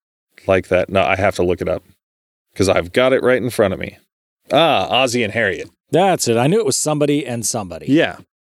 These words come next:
Speaker 2: Uh,
Speaker 1: Which, good for them, 'cause I, you know, even though the show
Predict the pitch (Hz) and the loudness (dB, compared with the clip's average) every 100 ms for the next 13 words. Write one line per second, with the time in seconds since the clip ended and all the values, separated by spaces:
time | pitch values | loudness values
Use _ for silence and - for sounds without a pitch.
0 | _ _ - 107 90 67 50 _ _ _ | _ _ -2 0 0 -6 -16 _ _ _
1 | - 160 - 190 226 208 247 233 110 131 | 0 0 2 0 0 0 0 0 0 0
2 | 117 - - 185 240 - 170 185 190 220 | 0 -4 -2 0 0 -6 -2 0 2 0
3 | 247 233 208 190 160 - 170 165 160 139 | 2 2 2 2 0 0 0 0 0 -2